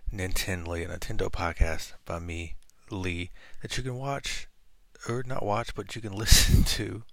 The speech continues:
on all podcast services, Apple, Google, Spotify. Those are the only three I know, but I think it's on more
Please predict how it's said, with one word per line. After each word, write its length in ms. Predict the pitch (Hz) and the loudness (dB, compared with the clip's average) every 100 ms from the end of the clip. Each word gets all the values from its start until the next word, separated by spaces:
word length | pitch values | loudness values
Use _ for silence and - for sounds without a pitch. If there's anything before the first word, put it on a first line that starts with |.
| - | -12
on 160 | - 104 | -2 -2
all 480 | 90 90 92 90 - - - - - _ - - - | 0 -4 -4 -6 -10 -20 -20 -20 -20 _ -8 -6 -4
podcast 460 | - 110 - 107 | -2 -4 -4 -8
services, 600 | - - 135 - 117 - - | -8 -8 -8 -10 -10 -6 -2
Apple, 340 | 98 - 87 - - - - - | 0 -2 -10 -14 -20 -20 -18 -10
Google, 420 | - 107 90 82 - - - - - - - - - - - _ _ _ - _ - - | -6 -4 -4 -8 -10 -20 -20 -20 -20 -20 -20 -20 -20 -20 -20 _ _ _ -20 _ -20 -14
Spotify. 600 | - - 98 90 85 80 - - | -6 0 0 0 -2 -2 -6 -8
Those 200 | 104 92 | -6 -6
are 40 | |
the 60 | - | -6
only 140 | 110 | 6
three 220 | 110 - 107 | 10 10 8
I 80 | |
know, 320 | 92 90 101 - | -2 -2 -2 -4
but 100 | 101 | -4
I 60 | |
think 300 | 87 - 92 | -4 -6 -8
it's 120 | 95 - | -8 -6
on 140 | 87 | -6
more 300 | 85 87 90 | -8 -10 -12